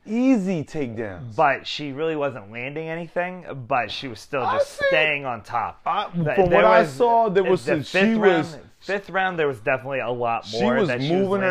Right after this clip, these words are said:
Speaker 2: landing.
Speaker 1: head and was catching her with, like, a straight, um, like, with a jab. I, um, <sighs> Zhang looks more like,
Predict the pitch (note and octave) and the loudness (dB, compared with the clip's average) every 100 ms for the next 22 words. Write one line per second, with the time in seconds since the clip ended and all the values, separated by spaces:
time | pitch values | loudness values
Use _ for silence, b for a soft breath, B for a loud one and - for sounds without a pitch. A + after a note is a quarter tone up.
0 | F3 D#3+ F3+ F#3+ F#3+ - C3+ B2+ A2+ - | 0 0 0 0 -4 -6 -6 -4 -6 -8
1 | F3 E3 F3 D#3 C#3 A#2+ G#2 F#2 - - | -8 -8 -8 -6 -6 -8 -10 -16 -12 -6
2 | E3+ E3 D3+ - - C3 B2+ A#2 G#2+ A2+ | -6 -6 -10 -18 -14 -10 -8 -10 -12 -12
3 | A2+ G#2+ A2+ F#2 G2 B2 D3+ E3 E3 E3 | -12 -10 -10 -12 -10 -6 -4 -4 -6 -8
4 | - - _ - - _ b b b b | -12 -16 _ -20 -20 _ b b b b
5 | b _ A#2+ A#2 A2+ G#2 - G#2 - A2+ | b _ -12 -10 -10 -12 -16 -20 -18 -20
6 | - - - _ _ _ _ - A2+ A#2 | -20 -20 -20 _ _ _ _ -18 -16 -6
7 | F3 G3+ A3+ A3 G3 E3 D#3+ B2+ C#3+ C#3+ | -4 -4 -6 -6 -8 -8 -8 -10 -10 -8
8 | C#3+ C3 A#2 A2 G#2 | -8 -6 -6 -8 -12